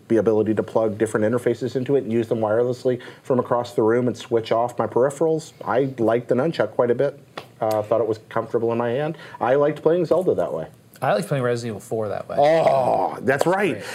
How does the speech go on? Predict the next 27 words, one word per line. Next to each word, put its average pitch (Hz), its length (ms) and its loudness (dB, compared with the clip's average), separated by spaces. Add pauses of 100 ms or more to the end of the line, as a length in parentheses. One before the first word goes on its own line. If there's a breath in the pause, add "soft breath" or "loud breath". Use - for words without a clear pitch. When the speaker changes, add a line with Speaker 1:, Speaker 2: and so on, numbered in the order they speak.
Speaker 1:
And 202 120 6
that's 269 120 2
what 262 180 4
the, 208 140 6
the, 175 120 4
Speaker 2:
Great. 190 180 0
Speaker 1:
the 175 100 8
presence 254 420 2
of 247 40 6
the 233 120 4
I 185 160 2
R 214 180 0
sensor 123 460 0 (200)
allowed 135 360 2
for 135 100 0
several 147 340 2
very 127 220 4
cl-, 123 200 2
not 156 200 0
just, 175 140 2
Speaker 2:
It 180 40 2
worked 160 120 4
Speaker 1:
uh, - 20 4
Speaker 2:
pretty 123 160 0
well. 95 180 -6 (140 loud breath)
Speaker 1:
yeah, 151 200 4 (120)
as, 123 320 2